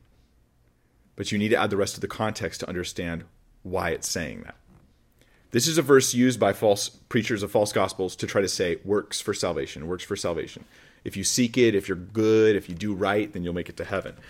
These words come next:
And, and that's, that's sort of the truth. But let me, let me s-, tell you this. This is not describing the type of judgment a Christian goes through when they die.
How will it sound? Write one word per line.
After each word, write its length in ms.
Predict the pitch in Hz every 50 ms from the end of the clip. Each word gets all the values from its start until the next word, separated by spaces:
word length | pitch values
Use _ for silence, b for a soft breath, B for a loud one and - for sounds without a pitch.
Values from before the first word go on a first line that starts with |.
| B B B B -
And, 160 | - 139 135 -
and 100 | 160 151
that's, 200 | 160 170 165 -
that's 220 | - - 143 -
sort 180 | - - 147 131
of 60 | 117
the 80 | 107 113
truth. 380 | - - 180 127 - - - _ _ _ _ _ _ _ _ _ _ _ _ _ _ _ _ _ _ _ _ - b b b b b b b b b b
But 140 | - 127 117
let 180 | 127 147 151 -
me, 200 | 165 151 127 -
let 160 | 123 135 127
me 80 | 143
s-, 340 | 135 123 - - - - - - _ _
tell 140 | - - 143
you 80 | 131 110
this. 180 | 90 87 - - -
This 300 | 113 101 156 165 165 196
is 100 | 175 143
not 240 | 139 127 131 131 -
describing 560 | 135 - - - - 127 113 120 123 120 107
the 80 | 98 98
type 220 | - 113 101 -
of 80 | 101 92
judgment 360 | 101 104 98 92 95 90 87
a 40 | 87
Christian 320 | - 110 - - 104 92
goes 200 | 92 90 87 -
through 320 | - - 85 82 78 80 - _ _
when 160 | - 87 92
they 140 | 87 87 87
die. 220 | 80 87 - -